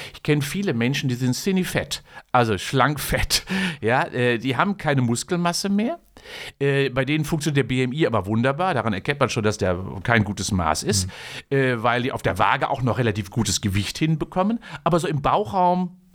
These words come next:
Speaker 1: gerade auch bei Frauen sehr häufig zu betrachten, äh, ist da ein kleines, was so ein bisschen stört. Kriegen die aber nie mehr weg.
Speaker 2: Hm.
Speaker 1: Warum nicht?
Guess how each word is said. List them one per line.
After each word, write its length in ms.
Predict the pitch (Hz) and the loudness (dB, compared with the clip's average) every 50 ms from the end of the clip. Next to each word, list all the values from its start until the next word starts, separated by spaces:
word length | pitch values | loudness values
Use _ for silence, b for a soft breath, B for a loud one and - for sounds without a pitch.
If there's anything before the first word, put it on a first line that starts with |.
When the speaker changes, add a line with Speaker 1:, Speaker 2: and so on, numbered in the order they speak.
| - - | -16 -6
Speaker 1:
gerade 360 | 107 123 135 151 160 160 123 | -2 0 2 2 2 2 0
auch 80 | 127 | -2
bei 120 | - 123 110 | -2 -2 -4
Frauen 340 | - - 123 131 147 147 127 | 0 2 4 4 4 4 2
sehr 120 | 127 107 | 0 2
häufig 260 | 117 135 131 - 113 - | 2 0 0 -2 -6 -2
zu 140 | - 113 | -2 0
betrachten, 580 | 98 101 - - - 117 117 - - - 135 135 B B B B B B B B | 0 0 0 2 2 2 0 0 -2 0 0 -2 B B B B B B B B
äh, 200 | 139 139 139 - | 0 0 0 0
ist 220 | - 175 - - | -2 -4 -4 0
da 100 | 175 147 | 2 2
ein 120 | 139 131 123 | 2 0 -2
kleines, 760 | - 156 147 139 143 156 156 156 147 143 - - - - 131 | -2 0 2 2 2 2 0 -2 -2 -2 -2 -2 -2 -2 2
was 180 | 120 127 127 - | 2 2 2 2
so 100 | - 143 | 0 0
ein 40 | 123 | 0
bisschen 240 | 123 120 - - 120 | 0 0 -2 -2 -4
stört. 560 | - - - 127 120 98 73 - - - - - - - B B B B B | -4 0 4 4 4 4 2 -2 -8 -16 -16 -18 -20 -20 B B B B B
Kriegen 200 | - - 269 262 | -4 2 2 4
die 60 | 226 | 4
aber 100 | 202 180 180 | 4 2 0
nie 100 | 226 247 | 0 0
mehr 140 | 254 247 196 | 0 0 -2
weg. 240 | 117 - - - - - | -4 -8 -10 -16 -14 -6
Speaker 2:
Hm. 200 | - 101 92 90 87 | -4 -2 -2 -2 0
Speaker 1:
Warum 300 | 110 135 123 123 123 131 | 0 0 2 2 2 2
nicht? 260 | 156 208 240 - - | 2 0 -2 -4 -10